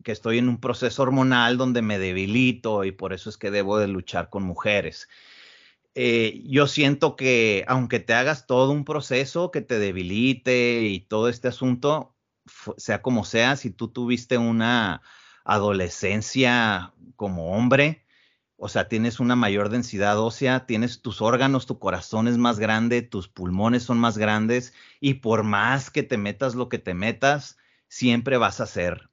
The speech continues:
más fuerte que una mujer. Entonces, el, el, le di-, le, le dijeron también, "Oye, ¿y por qué no hacer una,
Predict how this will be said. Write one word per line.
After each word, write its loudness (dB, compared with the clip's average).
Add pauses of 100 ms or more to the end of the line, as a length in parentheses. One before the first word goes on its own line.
más -4
fuerte -8
que -10
una -8
mujer. 2 (720)
Entonces, 2 (180)
el, -2
el, -4
le 2
di-, 2
le, 2
le 2
dijeron 0
también, 2
"Oye, 2
¿y 0
por -6
qué 0
no 2
hacer 0
una, 2